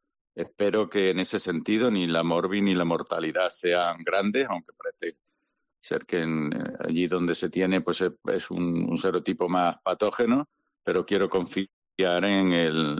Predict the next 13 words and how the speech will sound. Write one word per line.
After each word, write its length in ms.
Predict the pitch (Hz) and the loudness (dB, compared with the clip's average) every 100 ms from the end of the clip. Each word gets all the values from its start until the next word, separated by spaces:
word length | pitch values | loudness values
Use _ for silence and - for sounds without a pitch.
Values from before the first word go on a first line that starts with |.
| - | -4
bueno, 240 | 78 78 80 | -4 -4 -4
en 100 | 80 | -4
ese 220 | 80 85 | -2 -2
estado 360 | 78 - 95 85 | -4 -4 -2 0
inmunitario 840 | 82 82 78 95 95 90 90 85 _ _ _ _ | 0 -2 0 0 2 4 2 0 _ _ _ _
que 140 | 98 | -4
tienen 320 | 92 104 101 | 0 2 2
nuestros 420 | 95 87 80 90 87 | 2 0 -2 -2 0
animales 540 | 87 85 82 90 87 | 2 2 2 0 0
de, 520 | 90 90 82 80 76 | 2 4 2 2 -2
de 720 | 85 90 87 85 82 80 80 | -2 0 2 2 2 2 2
tantos 400 | - 85 82 78 | 0 -4 -2 -4
años. 300 | 80 78 78 | -4 -6 -12